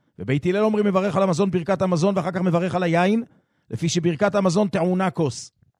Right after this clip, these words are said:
מסיים את המשנה בדין עניית המן. ועונין המן אחר ישראל המברך, אפילו אם שמע רק את סיום הברכה, ואין עונין המן אחר כותי, הכותי ממם שהביא סנחריב מלך אשור מכותה והושיבם בערי שומרון כדי ליישב את הארץ לאחר גלות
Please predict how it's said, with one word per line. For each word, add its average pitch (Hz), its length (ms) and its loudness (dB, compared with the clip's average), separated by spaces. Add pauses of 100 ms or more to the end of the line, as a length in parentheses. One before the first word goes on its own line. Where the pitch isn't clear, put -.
(280)
מסיים 196 320 2
את 226 80 0
המשנה 214 300 2
בדין 202 360 2 (120)
עניית 190 400 2
המן. 190 240 2 (520)
ועונין 202 400 4
המן 214 320 4
אחר 202 280 2
ישראל 196 380 0
המברך, 196 400 0
אפילו 196 220 -2
אם 190 100 4
שמע 190 260 0
רק 185 200 -2
את 185 80 -6
סיום 196 420 -2
הברכה, 175 500 2 (1000)
ואין 185 200 4
עונין 226 260 4
המן 208 360 2 (200)
אחר 185 420 0
כותי, 214 460 0 (960)
הכותי 214 340 0
ממם 196 280 2
שהביא 190 300 0
סנחריב 190 440 0
מלך 185 260 -2
אשור 196 220 0
מכותה 202 460 0
והושיבם 180 460 0
בערי 185 240 0
שומרון 180 340 2
כדי 180 180 -2
ליישב 175 300 -2
את 180 100 -2
הארץ 170 320 0
לאחר 170 220 -2
גלות 180 420 2